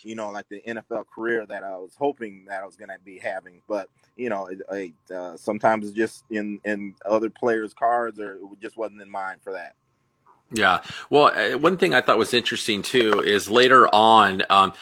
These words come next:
Speaker 2: you ended up being, uh, I believe it was, uh, assistant running backs coach at Louisville under Bobby Petrino.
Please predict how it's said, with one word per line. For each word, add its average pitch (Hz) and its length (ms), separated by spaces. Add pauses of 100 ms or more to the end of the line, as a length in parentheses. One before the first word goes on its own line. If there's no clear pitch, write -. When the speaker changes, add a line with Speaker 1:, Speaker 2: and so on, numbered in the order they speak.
(240)
Speaker 2:
you 117 260
ended 117 240
up 95 140
being, 104 420
uh, - 60
I 95 240
believe 107 260
it 107 80
was, 90 160
uh, 87 160
assistant 90 420
running 110 240
backs 92 300
coach - 500
at 98 220
Louisville 107 460
under 95 180
Bobby 98 300
Petrino. 90 640